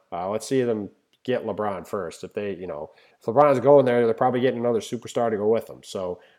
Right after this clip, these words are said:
uh, whether it's Paul George or Russell Westbrook or somebody, um, or both somehow, um, you know, I think, you know, if you see LeBron there, it's gonna be because, you know, they got, uh, they got some good pieces to go with them. Uh,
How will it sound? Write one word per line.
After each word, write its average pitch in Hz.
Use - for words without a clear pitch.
uh, 87
whether 95
it's 90
Paul 113
George 107
or 82
Russell 98
Westbrook 104
or -
somebody, 90
um, 85
or 85
both 95
somehow, 85
um, 90
you 101
know, 85
I 87
think, 104
you 110
know, 90
if 90
you 117
see 127
LeBron 113
there, 110
it's 101
gonna 101
be 101
because, 95
you 95
know, 92
they 95
got, 92
uh, 85
they 98
got 98
some 92
good 92
pieces 87
to 87
go 85
with 87
them. 64
Uh, 78